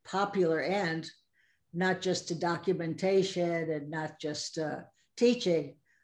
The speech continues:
but the idea that the Muppets are being even streamed now, and, uh, Dark Crystal has a prequel and so on. And so it's a question of artistic ingenuity, can use the digital,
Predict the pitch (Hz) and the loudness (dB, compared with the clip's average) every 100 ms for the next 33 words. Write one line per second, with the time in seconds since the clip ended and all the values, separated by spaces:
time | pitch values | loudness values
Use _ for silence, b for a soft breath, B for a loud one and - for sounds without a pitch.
0 | _ 185 175 185 180 185 170 220 226 185 | _ -2 2 4 4 4 4 6 6 6
1 | 170 165 180 185 180 - 175 165 156 180 | 0 -2 -2 0 -2 -2 -2 0 2 2
2 | 175 170 185 160 156 - - 180 185 180 | 2 2 0 0 -2 -6 -2 2 2 2
3 | - 175 165 160 147 - _ _ _ b | -2 -4 -4 -4 -6 -10 _ _ _ b
4 | b 175 175 156 151 156 - 175 170 - | b 0 2 0 -2 -2 0 0 0 -2
5 | 185 - 170 175 170 175 - 208 185 175 | -2 0 0 2 0 -4 0 2 2 0
6 | 170 165 - 202 175 165 B B B B | -2 -2 -2 0 0 -2 B B B B
7 | B - 196 190 180 - 214 208 202 196 | B -4 0 0 0 2 6 8 8 6
8 | - 202 196 190 185 233 233 - 208 196 | 2 0 -2 -4 0 4 4 4 2 2
9 | - 165 180 180 220 - 190 196 180 175 | 0 0 -2 0 -2 0 0 2 2 4
10 | 185 220 214 175 - 175 196 233 185 165 | 6 8 8 4 0 -2 0 2 2 2
11 | 156 - 147 175 175 175 170 165 160 156 | 0 -4 -4 0 0 -2 -4 -2 -2 -4